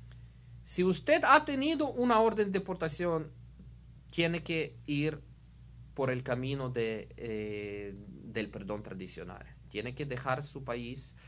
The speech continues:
Estados Unidos, y regresar a su país, y solo desde allá puede pedir un perdón. Hay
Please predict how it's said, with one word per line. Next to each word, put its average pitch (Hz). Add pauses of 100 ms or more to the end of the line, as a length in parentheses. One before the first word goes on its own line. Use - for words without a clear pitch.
Estados 139
Unidos, 139 (240)
y 127
regresar 123
a 135
su 135
país, 117 (400)
y 120
solo 135
desde 131
allá 117
puede 113
pedir 107
un 101
perdón. 95 (840)
Hay 175